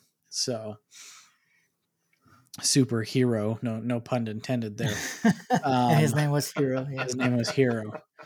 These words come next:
Speaker 1: So I don't know. I think Baymax is, is hilarious. Um, <laughs> Baymax almost kinda reminds me of, like, Sheldon from, uh,
Speaker 2: <laughs>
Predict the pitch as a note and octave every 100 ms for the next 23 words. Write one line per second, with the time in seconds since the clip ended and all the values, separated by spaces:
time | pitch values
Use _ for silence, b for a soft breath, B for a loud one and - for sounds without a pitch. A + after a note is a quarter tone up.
0 | B B B - - D3 C#3 D#3 E3 D3
1 | D#3+ G#3+ F3 D3 C#3 C#3 C3 B2+ - -
2 | - B2+ A#2 A2 A2 A2+ - - _ _
3 | _ _ _ _ _ _ - C#3+ A#2 D3
4 | B2 A#2 A2+ A2 G#2+ - - - - A#2+
5 | A#2 A2 A2+ A2+ _ B B B B B
6 | B - D3 C3+ _ _ _ _ _ _
7 | _ _ _ E3 A#2+ B B B B B
8 | - D#3 E3+ F3 E3 - D3 C#3+ C3+ -
9 | C#3+ C3 A#2+ A#2 A#2 A#2 A#2 B2 A#2 G#2+
10 | G#2+ G2+ - B2 A2 A2 G#2 G#2 - _
11 | - - A2+ G#2+ G#2 G2+ G#2+ _ _ _
12 | _ _ _ _ - A2 G#2 G2+